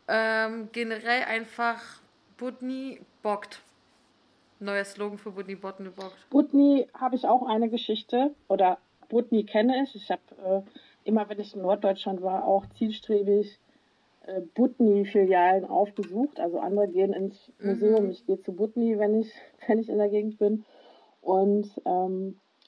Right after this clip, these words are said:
Speaker 2: am Tag unserer Buchpremierenfeier in Berlin habe ich auf dem Weg zu unserer Leselocation mit Freude festgestellt, dass ich an einem Budni vorbeikomme und ich so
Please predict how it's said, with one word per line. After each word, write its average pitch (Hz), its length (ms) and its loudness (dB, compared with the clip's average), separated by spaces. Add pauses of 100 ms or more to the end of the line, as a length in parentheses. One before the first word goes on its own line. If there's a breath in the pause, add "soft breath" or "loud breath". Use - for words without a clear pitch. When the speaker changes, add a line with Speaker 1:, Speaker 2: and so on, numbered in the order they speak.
(140)
Speaker 2:
am 208 200 -2
Tag 254 400 2
unserer 285 320 4
Buchpremierenfeier 196 1200 2
in 208 160 0
Berlin 240 540 4 (340)
habe 247 180 0
ich - 180 -6
auf 233 220 0
dem 214 220 2
Weg 240 300 2
zu 247 80 -2
unserer 202 600 2
Leselocation 214 1160 0 (380 soft breath)
mit 214 140 -2
Freude 214 320 -4
festgestellt, 220 600 -6
dass 208 180 0
ich - 160 -8
an 202 120 2
einem 202 280 -4
Budni 220 320 2
vorbeikomme 196 760 2
und - 140 -2
ich 208 200 -2
so 202 240 0